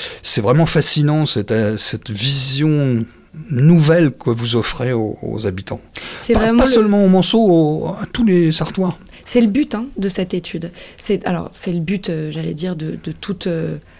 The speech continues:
Speaker 2: réflexion sur un territoire, quel qu'il soit, de, de, de proposer un nouveau regard. Euh, mais, euh, là, ce que l'on a souhaité faire avec cet ouvrage, et puis avec, euh, bah,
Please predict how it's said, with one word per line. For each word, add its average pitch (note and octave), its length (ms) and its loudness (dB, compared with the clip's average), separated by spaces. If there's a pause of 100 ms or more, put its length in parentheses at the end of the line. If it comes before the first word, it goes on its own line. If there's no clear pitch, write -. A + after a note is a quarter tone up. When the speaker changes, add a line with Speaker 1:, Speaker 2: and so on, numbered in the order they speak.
(160)
Speaker 2:
réflexion G3 580 -2
sur F#3 220 -6
un F3 80 -4
territoire, F3+ 520 -6
quel F3 180 -8
qu'il E3 160 -10
soit, G3+ 280 -2
de, E3+ 160 -4
de, E3 180 -4
de F3 100 -2
proposer F3 400 -2
un E3+ 80 -2
nouveau E3+ 220 -4
regard. D#3+ 380 -6 (520)
Euh, F3+ 160 2 (100)
mais, F#3 340 2
euh, E3+ 440 0
là, G#3 360 0
ce - 80 -10
que G#3+ 100 -4
l'on F3+ 160 0
a E3+ 100 -2
souhaité A3+ 300 -4
faire G3 260 -8
avec E3 200 -6
cet - 240 -10
ouvrage, F#3+ 480 -4
et - 80 -4
puis - 180 -8
avec, F3+ 320 -6
euh, E3+ 60 -4
bah, E3 120 -10